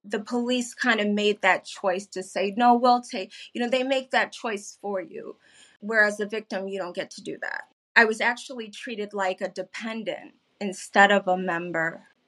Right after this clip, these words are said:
It, it, it just really played out very differently. And I was interviewed by O S I. I just remember feeling like I, I've said everything I've had to say. I've told everything. And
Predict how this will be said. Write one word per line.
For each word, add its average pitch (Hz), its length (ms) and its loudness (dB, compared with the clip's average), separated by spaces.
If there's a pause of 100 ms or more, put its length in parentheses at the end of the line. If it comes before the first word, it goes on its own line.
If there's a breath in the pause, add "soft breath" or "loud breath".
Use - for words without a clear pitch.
It, 196 200 -4
it, 208 320 -6
it 233 120 -6
just 240 240 -10
really 226 320 0
played 214 440 0
out 202 300 4
very 190 380 2 (100)
differently. 175 1040 -6 (600)
And 185 520 -2
I 208 140 2
was 240 200 -4
interviewed 226 560 -6
by 220 180 -2
O 208 140 0
S 208 240 -4
I. 185 560 -2 (300)
I 214 140 8
just 233 260 -6
remember 214 500 0
feeling 208 580 -6
like 185 540 0 (320)
I, 208 320 4
I've 196 280 -2 (100)
said 226 360 -6
everything 226 560 -6
I've 208 200 -6
had 208 320 -4
to 208 100 -8
say. 214 440 -6
I've 196 240 -4
told 214 380 -6
everything. 208 880 -4 (600 soft breath)
And 190 680 0